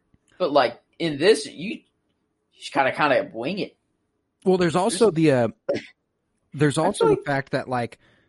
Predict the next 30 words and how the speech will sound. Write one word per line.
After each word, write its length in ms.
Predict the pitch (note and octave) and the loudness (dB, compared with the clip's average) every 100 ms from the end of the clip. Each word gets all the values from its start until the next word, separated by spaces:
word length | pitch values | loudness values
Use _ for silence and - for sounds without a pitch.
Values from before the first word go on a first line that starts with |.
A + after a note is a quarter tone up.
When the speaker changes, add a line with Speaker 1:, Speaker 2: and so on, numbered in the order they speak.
| _ _ _ | _ _ _
Speaker 2:
it 260 | - - D#3+ | -10 -4 2
wouldn't 280 | D3+ A3 C#3+ | 4 2 2
just 260 | E3 F#3 | -2 -2
be 120 | - C#3+ | -4 -4
Grogu 640 | B2+ C#3+ D3+ D3 D3 C#3+ | 2 2 2 2 2 0
and 480 | B2+ A#2+ A2+ A2+ - _ _ _ _ _ - | -2 -2 -4 -8 -12 _ _ _ _ _ -12
Ben 300 | B2 D3 C#3+ | -4 -4 -4
Solo 360 | - F#3+ F3+ | -2 0 0
there. 180 | A2 G2+ | -2 -2
There's 200 | B2 D#3 | -2 0
all, 180 | E3 F#3+ | 2 2
there's 180 | E3+ F3+ | 2 0
another 480 | D#3 C#3 G#3+ F#3 A#2+ | 0 0 0 0 -2
child. 520 | - C#3 B2 B2+ F3 | -2 -2 0 -2 2
Speaker 1:
So 380 | G3 F3+ E3 D3 | 6 6 6 2
many. 360 | C3+ B2 G#2 - | -2 -6 -10 0
Speaker 2:
There's 160 | D#3 | 0
Speaker 1:
There's 100 | E3+ | 2
Speaker 2:
another 200 | D#3 G3+ | 2 4
Speaker 1:
probably 200 | C4+ A3 | 4 2
Speaker 2:
child 260 | D3 D3 D3+ | 0 0 0
Speaker 1:
so 60 | F3 | 2
Speaker 2:
born 240 | D3+ D#3 | 4 2
Speaker 1:
many 100 | D#3+ | 0
Speaker 2:
from 140 | E3 D3+ | -4 -4
a 40 | |
Speaker 1:
people. 160 | B2 B2+ | -4 -4
Speaker 2:
Jedi 260 | A2+ A2+ D#3 - _ _ _ | -2 -2 -4 -8 _ _ _
that's 260 | C3+ C3+ - | -4 -4 -10
canon 500 | - F#3+ A#3+ C#3 F#3 | -6 -2 0 0 -2